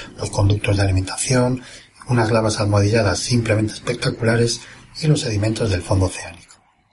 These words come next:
Estoy planeando una entrada en mi blog de investigación y ciencia en el que poner las fotos que saqué y explicar el field trip con más detalle. Me quedo con un mensaje del presidente de la Asociación Geológica Carpato-Balcánica, que vino a decir que la común historia geológica de esta conflictiva región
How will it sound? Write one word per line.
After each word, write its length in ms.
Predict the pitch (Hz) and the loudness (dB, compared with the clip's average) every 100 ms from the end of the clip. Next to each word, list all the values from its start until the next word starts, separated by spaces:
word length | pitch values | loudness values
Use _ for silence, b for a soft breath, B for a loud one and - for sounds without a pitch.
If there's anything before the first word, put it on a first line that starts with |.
| _ _ _ _ _ - | _ _ _ _ _ -16
Estoy 240 | - - 120 | -4 -2 0
planeando 440 | 139 123 123 120 | 0 0 0 0
una 100 | 117 | -2
entrada 300 | 113 117 110 | 0 0 0
en 80 | 110 | 0
mi 100 | 104 | 0
blog 240 | 110 110 | 2 0
de 80 | 110 | 0
investigación 560 | 107 104 - 110 - 113 | -2 -4 -4 -4 -2 -4
y 60 | |
ciencia 460 | 107 123 117 131 123 B B - | -2 -2 0 -2 -4 B B -6
en 120 | 113 | -4
el 80 | 110 | -2
que 100 | - | 0
poner 260 | 110 117 | 0 2
las 180 | 120 117 | 2 0
fotos 300 | - - 120 | -2 -2 -4
que 120 | 113 | -2
saqué 380 | 113 110 131 131 B B | -2 0 -2 -2 B B
y 80 | - | -4
explicar 400 | 107 - 110 113 | -4 -2 -2 0
el 80 | 113 | 0
field 220 | 110 117 | -2 -6
trip 220 | - 120 113 | -4 -6 -2
con 160 | 101 | 0
más 220 | 98 92 | 2 0
detalle. 400 | 98 - - - - - - - - _ _ _ B B B B B B - | -4 -8 -8 -8 -20 -20 -20 -20 -20 _ _ _ B B B B B B -6
Me 100 | - | -4
quedo 200 | 160 165 | 2 2
con 140 | 160 | 4
un 60 | 151 | 6
mensaje 400 | 147 139 - 143 | 6 4 -2 -2
del 120 | 135 | -2
presidente 520 | 110 110 117 120 120 | -2 -4 -2 -4 0
de 80 | 127 | 2
la 60 | 107 | 2
Asociación 540 | 104 101 98 - 120 | 0 -4 -6 -6 -4
Geológica 560 | - 113 117 139 147 139 | 0 0 2 0 -2 0
Carpato-Balcánica, 1000 | 107 98 104 104 98 92 101 90 87 - B B - | -2 -2 -2 0 0 0 -2 -2 -6 -16 B B -8
que 100 | - | 0
vino 180 | 123 147 | 4 6
a 40 | |
decir 360 | 151 139 151 147 | 4 4 0 -2
que 120 | 110 | 0
la 100 | 98 | -2
común 300 | 101 95 143 | 0 2 6
historia 380 | 151 151 143 139 | 4 4 0 0
geológica 560 | - 123 - 113 107 98 | -2 -4 -4 -4 -4 -2
de 100 | 107 | -4
esta 220 | - 107 | -4 -2
conflictiva 580 | 104 90 98 - 120 123 | -2 -2 -6 0 2 2
región 420 | 120 - 123 | 0 -2 -4